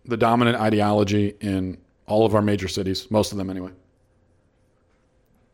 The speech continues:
and we know that many of our major cities are, uh, pr-,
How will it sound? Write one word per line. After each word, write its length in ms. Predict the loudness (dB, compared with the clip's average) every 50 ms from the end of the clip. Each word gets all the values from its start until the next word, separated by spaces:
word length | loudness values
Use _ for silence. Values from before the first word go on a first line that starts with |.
| _ _ _ _ _ _ _ -6
and 180 | -4 -2 0 2
we 100 | 2 4
know 260 | 4 6 6 6 6
that 160 | 4 2 0 -2 -6 _ _ _ _ _ _ -2
many 260 | 0 2 2 4 2
of 60 | 2
our 60 | 2
major 240 | 2 0 0 0 0
cities 400 | 0 0 0 0 0 0 0 0
are, 300 | 0 0 0 -2 -4 -6
uh, 280 | -8 -6 -6 -4 -4 -6
pr-, 160 | -6 -10 -12